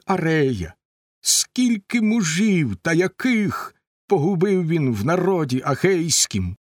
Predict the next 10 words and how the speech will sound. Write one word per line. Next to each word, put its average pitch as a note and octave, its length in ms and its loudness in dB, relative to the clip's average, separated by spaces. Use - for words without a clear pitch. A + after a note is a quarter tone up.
Марно, D#3+ 560 0
безглуздо, C3+ 1080 0
мені G#3+ 380 2
на G3+ 120 0
печаль. F3 560 0
Вони G#3 400 2
ж D#3 120 -2
безтурботно E3+ 1120 0
тішаться E3+ 640 0
цим. A2+ 560 0